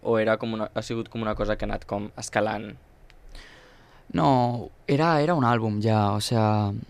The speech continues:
Speaker 2: no sé, és que ja, ja et dic, vaig estar un any sense fer coses i en aquest temps tens tant de temps per pensar en ti mateix, en connectar amb ti mateix i,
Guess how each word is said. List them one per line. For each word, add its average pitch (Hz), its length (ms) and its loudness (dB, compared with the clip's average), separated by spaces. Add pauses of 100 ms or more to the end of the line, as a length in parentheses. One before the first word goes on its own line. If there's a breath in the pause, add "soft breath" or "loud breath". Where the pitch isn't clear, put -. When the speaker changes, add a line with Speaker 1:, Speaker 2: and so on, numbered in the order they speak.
(460)
Speaker 2:
no 135 100 4
sé, 131 160 0
és 113 160 0
que 127 160 6
ja, 120 140 4 (120)
ja 139 140 4
et 127 60 -4
dic, 120 260 0
vaig 117 220 -4
estar 139 260 2
un 117 180 4
any 120 140 4
sense 120 260 0
fer 117 160 0
coses 117 380 0
i 117 160 -2
en - 480 -8
aquest 135 180 0
temps 139 380 0
tens 117 640 -2 (1500 soft breath)
tant 135 180 6
de 139 120 6
temps 123 240 4
per 120 180 2
pensar 113 320 2
en 120 160 2
ti 120 160 0
mateix, 113 480 2
en 110 680 -2
connectar 113 440 2 (160)
amb 110 100 -4
ti - 100 -6
mateix 113 580 0
i, 110 120 -4